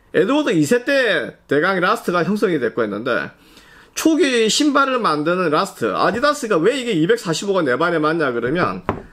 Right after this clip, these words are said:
아디다스가 그 전에 만들어, 과거에 만들었던 신발 라스트를 그대로 써서 만들었기 때문에 이 제품인 게 이백사십오가 저한테 맞는 거거든요.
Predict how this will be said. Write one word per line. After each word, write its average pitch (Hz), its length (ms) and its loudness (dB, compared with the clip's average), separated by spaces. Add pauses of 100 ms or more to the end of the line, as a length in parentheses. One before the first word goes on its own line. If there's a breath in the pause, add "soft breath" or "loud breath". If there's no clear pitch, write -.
(140 loud breath)
아디다스가 247 720 0
그 175 160 0
전에 285 260 0
만들어, 180 420 -2
과거에 165 380 0
만들었던 190 560 0
신발 214 380 0
라스트를 208 500 0
그대로 220 340 2
써서 226 280 0
만들었기 175 560 -2
때문에 170 520 -2 (480 soft breath)
이 277 120 4
제품인 220 420 2
게 214 60 4
이백사십오가 165 720 0
저한테 110 280 -6
맞는 90 260 -8
거거든요. 92 460 -4